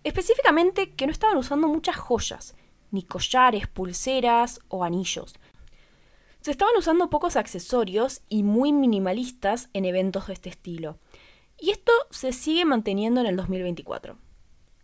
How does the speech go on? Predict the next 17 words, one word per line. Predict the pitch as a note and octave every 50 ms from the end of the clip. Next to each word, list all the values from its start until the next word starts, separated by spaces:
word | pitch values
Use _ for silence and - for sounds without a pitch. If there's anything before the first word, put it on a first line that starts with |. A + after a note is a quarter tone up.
| _ _ _ _ _ _ _ _ _ _ _ _ _ _
Obviamente | - D4+ F#4 G#4+ E4 A3+ G#3+ A3 A3+ A#3+ C4 C4 B3+ - - G3+
es | F#3+ - -
algo | E3+ E3+ F3+ F3+ E3+
que | E3+ - D#3+
puede | - E3 E3 D#3+
pasar | E3+ F3 - - - - B3 G#3 F3+
porque | - D#3+ D#3+ - E3+
van | E3 E3 E3
cambiando | E3 E3+ E3+ E3+ D#3+ E3 E3+
las | E3+ E3+ D#3+
modas, | A#3 D4 C#4 A3 E3 D#3+ F3 - _ _ _ _ _ _ _ _ _ _ _ _
pero | - C4 D#4
es | F4+ -
interesante | F#4 C4+ B3+ B3 C4+ - E4+ D#4 C4+ B3 - G3 A3 A3+
detenerse | F#3+ E3 D#3 F#3 E3+ F3 E3 - - F#3
en | G#3+
esto | A3+ - - - F3+ G#3 B3